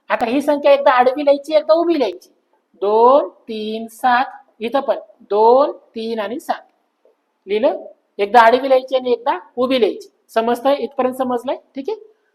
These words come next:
आता नंतर काय करायचं बघा, इथं डिवाइड करायचं या बॉक्सला, हे बॉक्स समजेपर्यंत. हे असं डिवाइड केलं, हे बघा, हे असं डायगोनली डिवाइड करणं, याला म्हणतो असं डिवाइड करणं. हे बघा,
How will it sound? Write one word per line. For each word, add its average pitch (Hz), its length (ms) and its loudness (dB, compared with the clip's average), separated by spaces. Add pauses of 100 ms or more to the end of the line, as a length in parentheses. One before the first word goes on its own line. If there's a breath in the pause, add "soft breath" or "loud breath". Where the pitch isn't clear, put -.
(220)
आता 240 180 -2
नंतर 277 300 0
काय 311 160 4
करायचं 220 360 0
बघा, 220 240 -10 (1400)
इथं 254 240 2
डिवाइड 311 340 6
करायचं 254 260 2
या 240 120 8
बॉक्सला, 214 420 2
हे 233 80 6
बॉक्स 285 300 4
समजेपर्यंत. 269 600 0 (180)
हे 220 80 2
असं 226 200 0
डिवाइड 240 260 0
केलं, 233 220 -6 (220)
हे 196 60 -6
बघा, 180 160 -6
हे 180 80 -4
असं 185 180 -6
डायगोनली 202 500 -2
डिवाइड 220 340 -2
करणं, 175 200 -14
याला 180 180 -10
म्हणतो 185 200 -16
असं 214 160 -14
डिवाइड 202 300 -8
करणं. - 200 -20 (580)
हे 185 60 -8
बघा, 160 220 -8